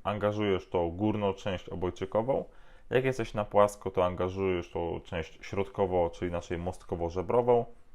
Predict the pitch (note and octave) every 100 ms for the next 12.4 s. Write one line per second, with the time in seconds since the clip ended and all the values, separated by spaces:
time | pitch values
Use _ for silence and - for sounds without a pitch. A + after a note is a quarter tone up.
0 | - B2+ A#2+ - G#2+ - - G2 - -
1 | - - - F2+ G2 G2+ G2 F#2+ F#2+ A2
2 | G#2+ - - F#2 E2+ E2 F#2+ F#2 F2+ G2
3 | F2+ G2 F2+ F2 - F#2+ G2 F#2 F#2 -
4 | F#2+ F2+ - F2 F2 - F2+ F2+ G2 G2
5 | F#2 - F2+ F#2 F2+ G2+ - - F#2+ -
6 | G2 F#2+ F2+ - F2 E2+ F2+ E2+ F#2+ -
7 | A2+ F#2+ D#2+ - - F2+ D#2+ - - -
8 | - - - - - D#2+ F2 F2 E2+ E2+
9 | D#2+ D#2+ D#2+ D2+ - E2 F2 F2+ F#2+ C3
10 | - - - - - - - A2 G#2 G2+
11 | F#2 F#2+ F2 F#2 F#2 F2 E2 - F2+ E2
12 | G2 F#2+ F2 E2+